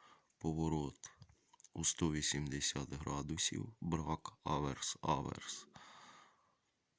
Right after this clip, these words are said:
або монетка виготовлена не з латуні,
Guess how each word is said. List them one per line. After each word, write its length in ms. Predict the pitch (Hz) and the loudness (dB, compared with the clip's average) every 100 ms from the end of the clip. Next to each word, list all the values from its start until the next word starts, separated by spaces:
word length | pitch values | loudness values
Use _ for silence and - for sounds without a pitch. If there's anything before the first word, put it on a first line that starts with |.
| _ _ | _ _
або 380 | 90 82 82 73 | 0 2 4 2
монетка 600 | 73 82 85 80 - - | 2 2 4 2 0 -4
виготовлена 920 | 69 76 71 71 - 69 62 64 65 | 0 0 0 -4 -4 -4 -2 -4 -4
не 320 | 67 69 76 64 | -4 -2 -2 -2
з 100 | 78 | -2
латуні, 800 | 73 71 - 65 69 76 92 | -2 -4 -6 -4 -4 -2 -4